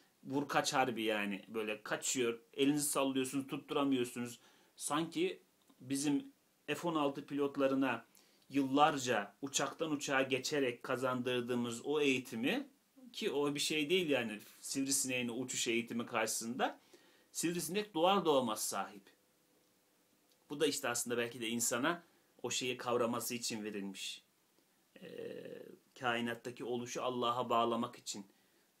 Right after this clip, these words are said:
Sen bir pilot yetiştiriyorsun. Önce işte onu alıyorsun. Hafif uçaklarda uçuruyorsun. Sonra hafif jetlere geçiriyorsun. Sonra biraz daha kuvvetli jet. Ondan sonra F on altı falan bak bu kadar süreç alıyor bu iş. Yıllar sürüyor bir pilo-, pilotun yetişmesi.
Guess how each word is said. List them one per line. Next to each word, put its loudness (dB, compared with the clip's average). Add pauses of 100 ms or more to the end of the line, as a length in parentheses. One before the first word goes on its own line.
(160)
Sen -4
bir -6
pilot -4
yetiştiriyorsun. -4
Önce -4
işte -2 (280)
onu -2
alıyorsun. 0 (340)
Hafif -12
uçaklarda 0
uçuruyorsun. -2
Sonra 0
hafif -10
jetlere -2
geçiriyorsun. -2
Sonra -2
biraz 0
daha 2
kuvvetli -6
jet. -2
Ondan 0
sonra -2
F -6
on 0
altı -2
falan 0
bak -4 (280)
bu -8
kadar 2
süreç -2
alıyor 2
bu -4
iş. -4
Yıllar 0
sürüyor -2
bir -8
pilo-, -4
pilotun -6
yetişmesi. -4